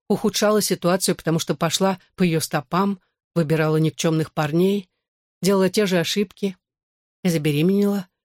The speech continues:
хотя не смогла бы вырастить ребенка. Я была глупой и безрассудной, и ты видел, что я приближаюсь к краю пропасти. Она помолчала.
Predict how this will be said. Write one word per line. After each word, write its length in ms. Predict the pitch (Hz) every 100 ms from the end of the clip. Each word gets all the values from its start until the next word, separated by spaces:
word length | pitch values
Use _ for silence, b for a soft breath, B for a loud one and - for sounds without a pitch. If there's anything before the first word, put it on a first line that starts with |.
| _ _
хотя 240 | - 165
не 100 | 165
смогла 360 | 156 170 156 202
бы 160 | 170 151
вырастить 400 | 170 180 165 151
ребенка. 560 | 139 147 175 - 185 _ _ _ _ _ _ _ _ _ _ -
Я 140 | 226
была 240 | 208 214
глупой 400 | 185 214 247 226
и 40 | 214
безрассудной, 960 | 185 180 196 - 262 220 165 151 135 _ _ _ -
и 80 |
ты 140 | 202 220
видел, 260 | 226 214
что 160 | 202 -
я 100 | 196
приближаюсь 640 | 190 180 170 170 190 185
к 40 | -
краю 320 | - 170 170
пропасти. 640 | - 160 135 - - 156 _ _ _ _ _ _ _ _ _ _ _ _ _ -
Она 200 | 147 156
помолчала. 640 | 147 156 147 - 151 151